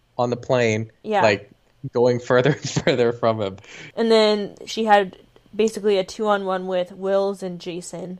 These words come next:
Speaker 1: Well, I thought that Wills, the graphic designer, actually had a pretty good date. Like, Becca was laughing,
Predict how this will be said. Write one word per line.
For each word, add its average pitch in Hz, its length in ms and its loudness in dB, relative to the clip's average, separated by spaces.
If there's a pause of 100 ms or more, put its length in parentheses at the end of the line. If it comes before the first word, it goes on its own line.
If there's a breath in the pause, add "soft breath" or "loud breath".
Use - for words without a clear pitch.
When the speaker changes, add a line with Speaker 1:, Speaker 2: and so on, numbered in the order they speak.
(760)
Speaker 1:
Well, 117 440 6
I 131 120 2
thought - 580 2
that 110 580 2 (440)
Wills, 113 680 0 (260)
the 101 640 0 (400)
graphic 107 380 2
designer, 104 600 0 (460)
actually 107 480 0 (200)
had 127 160 0
a - 20 0
pretty 123 340 -6
good 107 240 -6
date. 104 360 -2 (460)
Like, - 380 -4 (1200)
Becca 107 220 0
was 95 160 -4
laughing, 95 500 0